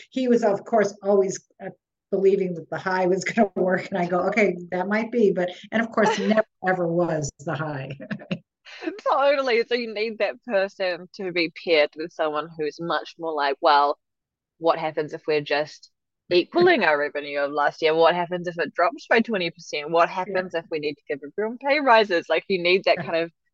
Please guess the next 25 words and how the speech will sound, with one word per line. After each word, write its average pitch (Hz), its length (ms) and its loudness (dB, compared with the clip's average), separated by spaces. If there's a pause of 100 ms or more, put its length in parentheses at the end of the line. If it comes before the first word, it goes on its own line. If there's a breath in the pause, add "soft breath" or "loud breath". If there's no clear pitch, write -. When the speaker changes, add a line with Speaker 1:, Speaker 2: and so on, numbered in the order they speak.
(540)
Speaker 2:
that, 185 180 0 (180)
that 165 180 -2
more, 170 260 0
um, 151 400 2 (160)
Speaker 1:
<laughs> - 180 -20
Speaker 2:
pessimistic 214 640 2
energy 208 440 4
in 196 80 4
the 196 120 0
rooms, 175 640 0
because 196 240 -8
without 180 420 2
good 170 220 0
forecasts, 165 680 -2
it's - 180 -10
really 175 760 4
hard 151 340 -2
to - 100 -20 (140)
keep 135 220 -4 (120)
a 151 80 -4
business 139 460 -10
going. 139 540 -4 (360)
Speaker 1:
Well, 170 160 -6
especially 196 680 0
in 180 160 -2